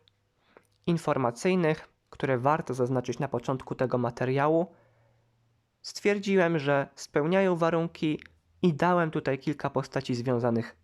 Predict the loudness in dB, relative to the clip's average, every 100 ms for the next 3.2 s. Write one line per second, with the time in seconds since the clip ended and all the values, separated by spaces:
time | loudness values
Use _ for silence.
0 | -18 -6 -2 -2 -2 -2 -2 -2 -2 0
1 | -2 -4 _ _ _ -4 0 0 0 0
2 | -2 -4 -6 -6 -8 -4 -4 -2 -2 -2
3 | -4 -8